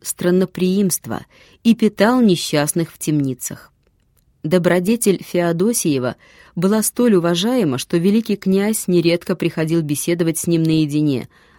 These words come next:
оставался у него обедать, ел хлеб, сочего и с улыбкой уговаривал,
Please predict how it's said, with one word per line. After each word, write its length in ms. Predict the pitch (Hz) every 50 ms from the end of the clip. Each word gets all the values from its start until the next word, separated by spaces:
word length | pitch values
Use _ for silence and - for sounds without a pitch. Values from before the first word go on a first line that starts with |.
| _
оставался 680 | - 160 156 - - 160 156 151 170 185 202 - - 202
у 40 | 175
него 220 | 165 156 147 165
обедать, 540 | 165 160 151 139 143 151 156 165 - - - _ _ _ _ _ _ -
ел 260 | 196 185 214 226 220
хлеб, 520 | 214 - - 190 175 156 156 160 160 - -
сочего 680 | - - - - 175 160 151 147 - - 147 147 151 160 _ - - - - _
и 140 | - 220 208
с 120 | - -
улыбкой 540 | 196 190 190 226 254 254 - - 202 190 180
уговаривал, 640 | 170 160 165 160 165 185 208 208 175 143 127 -